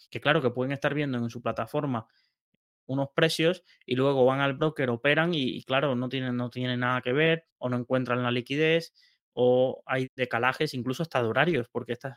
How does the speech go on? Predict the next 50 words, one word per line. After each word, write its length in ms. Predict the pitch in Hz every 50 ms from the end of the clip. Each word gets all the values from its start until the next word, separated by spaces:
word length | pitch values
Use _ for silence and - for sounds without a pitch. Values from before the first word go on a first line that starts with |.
| - -
M 160 | 135 139 139
T 100 | 135 135
F 160 | 135 - - 160
pueden 240 | - 147 143 143
tener 180 | 139 135 127 139
un 60 | 139
horario 320 | 135 127 131 135 156 170 - _ _ _ _ _ _
totalmente 760 | - 127 123 117 - 131 131 139 139 135 135 139 147 - 156
distinto 540 | 147 139 - - 135 131 139 156 165 170 156
del, 200 | 135 123 - -
del 180 | - 120 123 120
horario 260 | 113 120 123 123 123
que 100 | 123 127
tiene 160 | 123 123 120
el 40 | 120
Nasdaq. 360 | 123 139 151 156 165 143 135 -
Entonces, 400 | - 117 113 120 120 135 - - _ _ _ _
claro, 180 | - 139 139 143
dicen, 260 | 139 127 - 123 120
"Vale, 140 | 139 151 160
¿y 40 | 151
cómo 200 | - 135 135 139
se 80 | 147
establece 320 | 143 - 143 143 139 - 139
el 60 | 127
precio?". 320 | - - - - - - _
Pues 160 | _ - 113 -
como 440 | _ - 110 110 110 107 107 107 - _
hor-, 280 | - 127 120 127 127 135
eh, 280 | 131 123 117 113 113 - - - - - _ _ _ - - _ _ _ _ _ _
compra 320 | - 135 147 147 - 135
y 20 | 123
venta, 320 | 135 156 175 170 151 131
es 60 | 123
decir, 200 | 127 123 131 120
el 140 | 117 113 117
precio 460 | - 123 120 - - 131 131 135 - _ _ _ _ _
según 320 | _ - 131 120 120 123 127
la 100 | 127 127
demanda 380 | 127 123 120 120 127 135 143
y 20 | 151
la 80 | 151
oferta 320 | 135 - - 135 131 143 131
que 60 | 135
haya 240 | 131 131 135 147 165
en 140 | 156 143 135
ese 220 | 139 - - 156
M 160 | 143 135 127 123
T 120 | 131 156
F. 240 | 170 - - 120